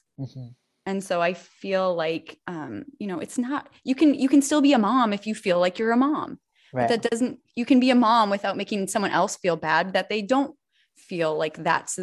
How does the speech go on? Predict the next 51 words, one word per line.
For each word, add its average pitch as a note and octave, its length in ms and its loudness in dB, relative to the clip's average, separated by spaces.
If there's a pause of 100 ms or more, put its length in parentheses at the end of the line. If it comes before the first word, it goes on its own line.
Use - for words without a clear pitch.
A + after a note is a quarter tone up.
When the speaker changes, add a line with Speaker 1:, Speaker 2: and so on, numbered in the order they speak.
Speaker 2:
how F3 220 2
they E3 180 2
identify C#3+ 560 -2
as D3 180 -8
a - 60 -14
parent. - 480 -18 (480)
Speaker 1:
Right. A#2+ 380 2 (500)
Right. D3 280 6
And C#3 140 0
that C#3 140 8
was C#3 160 6
one C3 160 2
of B2+ 100 -4
the, C#3+ 320 -2
gonna C#3+ 140 2
be C3+ 100 4
one C3+ 160 6
of D3+ 80 -4
the - 180 -10
other C#3 240 2
vocabulary B2 580 4
terms B2 300 -2
that A#2+ 120 0
I A#2+ 200 0 (500)
w-, A#2+ 340 -2
um, G#2+ 220 -6 (140)
often B2 320 0
go C3 160 8
through, A#2 380 4
which A2+ 220 0
is, A2+ 320 -2
um, A2+ 180 -6
parental B2 440 0
title. C3 520 0 (280)
That, D#3 200 4
like, A#2 160 2
some A#2 200 0
Speaker 2:
Mm. - 20 -14
Speaker 1:
people C3 240 0
use B2 220 -2
mom B2 320 -2
and B2 200 -16
dad C3 600 4 (240)
or A#2+ 260 4
mama A#2 300 2
and A2+ 100 -4
papa, D#3+ 260 -2
and C3 300 2
some D3 140 -2
people C#3+ 300 2
use, C3+ 560 0